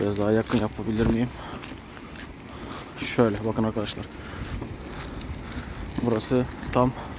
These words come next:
Örebro'nun merkezi. Şuralar. Normalde buralarda pandemiden önce de aslında fazla bir şey yoktu ama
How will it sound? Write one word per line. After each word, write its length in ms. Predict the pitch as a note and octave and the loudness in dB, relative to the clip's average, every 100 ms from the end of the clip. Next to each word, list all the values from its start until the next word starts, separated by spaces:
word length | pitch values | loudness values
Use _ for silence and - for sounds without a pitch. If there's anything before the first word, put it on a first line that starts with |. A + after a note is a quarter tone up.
| - - - - - - - - | -10 -10 -10 -8 -8 -8 -6 2
Örebro'nun 420 | C3 B2+ B2 A#2 | 8 8 8 8
merkezi. 400 | B2+ A#2 B2+ A2+ A#2 - - - - - - - - - - - - - - - - - - - - - - - - - - - - - - - - - - | 8 6 2 0 0 -4 -6 -6 -8 -6 -6 -6 -8 -10 -10 -8 -8 -8 -8 -8 -8 -8 -8 -10 -10 -10 -8 -6 -6 -6 -6 -6 -6 -8 -8 -8 -6 -4 0
Şuralar. 300 | B2 A#2+ B2 - - - - - - - - - - - - - - - - - - - - G1+ - - - - - - - - C3 | 2 2 0 -4 -6 -8 -8 -8 -6 -4 -4 -6 -6 -6 -2 0 2 2 0 -4 -4 -4 -2 -2 -2 -2 -4 -4 -2 -2 -4 4 10
Normalde 480 | C#3+ D3 C#3+ C3+ | 10 10 8 8
buralarda 580 | C3+ D3+ C#3+ B2 A#2 A#2+ - - - - - - - - - - - | 8 6 6 6 4 2 -2 -8 -8 -8 -8 -8 -8 -8 -8 0 8
pandemiden 500 | C3 C3 C3 C3 C#3 | 10 10 10 10 8
önce 360 | C3+ C3 C3+ | 8 6 6
de 220 | C3 B2+ G#2+ C3 | 6 4 2 0
aslında 340 | - C#3 C3+ | 2 4 4
fazla 320 | D3 C3 C3+ | 8 8 8
bir 40 | C3 | 4
şey 160 | - | 6
yoktu 220 | E3 - | 6 8
ama 180 | F3 F#3 | 6 6